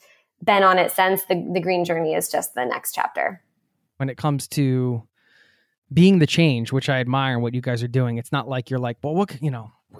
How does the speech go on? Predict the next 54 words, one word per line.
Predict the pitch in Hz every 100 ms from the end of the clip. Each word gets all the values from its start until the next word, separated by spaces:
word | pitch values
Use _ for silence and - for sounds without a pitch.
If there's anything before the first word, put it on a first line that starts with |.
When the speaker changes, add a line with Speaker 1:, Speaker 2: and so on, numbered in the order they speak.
| _ _ _ _ _
Speaker 2:
"The | -
climate's | 247 254 226 -
going | 233 226
to | 196
hell." | 208 220 175 135
Like, | 135 131 - - _ _ -
oh, | 208 254
well, | 254 247 190 180 170
you | 175
know, | 190 196
I | 202
guess | 208 208
I'll | 202
just," | 180 180 - - - _ _ _
you | 185
know, |
we | 151 196
do | 202
what | 214
we | 165
can | 147 185 147 147 151 _ -
at, | 139
at | 135
home | 127 170 135
as | 123
individuals. | 127 123 170 160 120 117 - - - - - _
But | 160 147
I | 156
love | 160 180
that, | 165 147 151
okay, | 156 131
you're | 135 127 127
like, | 120
"I'm | 131
going | 127 156 175 175
to, | 147 131 127 120 120 101 _ _
we're | 147
gonna | 160 170
go, | 139 -
we | 143
wanna | 139 165
travel, | 156 135 113 120
we | 120 120
wanna | 123 123
go | 117 117
see | - 123
the | 110
world | 113 113
and | 110 110
do, | 113
and | 120
have | 117 113
these | 113
adventures. | 110 131 131 131 113 -